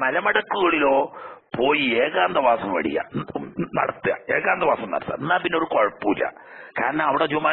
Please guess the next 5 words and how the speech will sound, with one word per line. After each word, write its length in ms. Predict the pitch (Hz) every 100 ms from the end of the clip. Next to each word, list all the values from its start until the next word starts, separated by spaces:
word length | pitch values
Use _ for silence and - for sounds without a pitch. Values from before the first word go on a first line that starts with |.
| 165
ഇല്ല, 140 | 151 160 156 - - 156
അവിടെ 180 | - 156
ജമാഅത്തില്ല, 580 | 175 165 165 - 170 170 160 - - -
അവിടെ 200 | - 123 156
പെരുന്നാളില്ല, 600 | 156 151 165 165 165 160